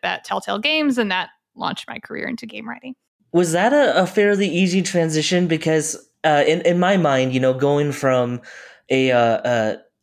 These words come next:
Speaker 2: journalistic style of writing into a narrative style of writing doesn't always lend itself. I mean, there are, of course, similarities, uh,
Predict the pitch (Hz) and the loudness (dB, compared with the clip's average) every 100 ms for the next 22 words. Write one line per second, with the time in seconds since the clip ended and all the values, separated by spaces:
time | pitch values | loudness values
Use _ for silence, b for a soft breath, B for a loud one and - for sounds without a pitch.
0 | 139 123 165 160 156 160 - 151 135 123 | -10 -2 2 2 0 -2 0 2 2 2
1 | 127 123 120 120 127 131 131 127 131 120 | 2 2 0 0 0 0 0 2 2 2
2 | 117 - 123 117 113 113 113 110 110 B | 0 0 0 2 2 0 0 -2 -6 B
3 | B B _ - - 160 160 127 143 143 | B B _ -8 -4 0 0 2 2 2
4 | 131 131 135 147 151 143 143 147 143 147 | 0 0 0 0 0 0 0 0 2 2
5 | 147 147 - 143 135 143 131 120 117 110 | 0 0 -2 -2 0 0 0 2 2 0
6 | 107 107 - B B - 113 104 | 0 -2 -4 B B 0 2 0